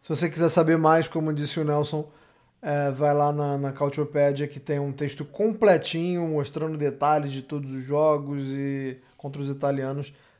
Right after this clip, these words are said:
Vocês podem encontrar tudo lá. Matias, mais uma vez, muito obrigado e espero, como eu falei antes, que, que essa parceria se repita outras vezes, viu?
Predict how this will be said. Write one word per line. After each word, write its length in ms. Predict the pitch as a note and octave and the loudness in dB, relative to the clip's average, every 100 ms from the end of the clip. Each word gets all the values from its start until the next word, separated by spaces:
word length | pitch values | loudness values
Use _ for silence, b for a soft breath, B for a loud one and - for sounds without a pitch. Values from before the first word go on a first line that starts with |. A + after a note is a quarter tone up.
| _ | _
Vocês 140 | - | -4
podem 200 | D3 D3 | 0 0
encontrar 300 | D3+ D3 D3 | -2 -2 -2
tudo 200 | D3+ D#3 | -2 0
lá. 240 | D3 C3 b b b _ | 0 0 b b b _
Matias, 540 | D#3+ E3 D#3+ G#3 G3+ E3 | 0 2 2 4 6 6
mais 320 | F3+ G3+ F#3+ | 4 4 4
uma 160 | F#3+ | 4
vez, 220 | E3+ F3+ E3 | 4 4 4
muito 300 | F#3 G3 F#3+ | 2 2 2
obrigado 680 | E3+ D3+ D#3 F3 F3 F3+ - b b _ | 2 4 6 6 6 -2 -4 b b _
e 500 | D#3 D#3 D#3 D3+ D3+ C#3+ | 0 2 4 4 2 0
espero, 480 | D3+ - E3 D#3+ D#3+ | -2 0 2 4 4
como 200 | D#3 D#3 | 2 0
eu 60 | |
falei 540 | D3 D3+ D3+ D3+ D3 C#3+ | 2 2 4 2 2 0
antes, 420 | D3 D3 D3 B2+ | -2 -4 -6 -10
que, 380 | - D3+ D3 C#3 | -6 -2 -2 -4
que 100 | C3+ | -4
essa 160 | D3+ | -4
parceria 680 | C#3+ D3+ - D3+ D3 D3 C#3 C#3 b b | -2 -2 -2 -2 0 0 0 -6 b b
se 200 | - F3+ | -10 0
repita 500 | D3+ D3+ D3+ D#3+ D3+ | 2 2 2 0 2
outras 380 | D#3 D#3 D#3+ C#3 | 0 2 0 0
vezes, 260 | B2+ C3+ C3 | -2 -4 -4
viu? 180 | D#3+ | -8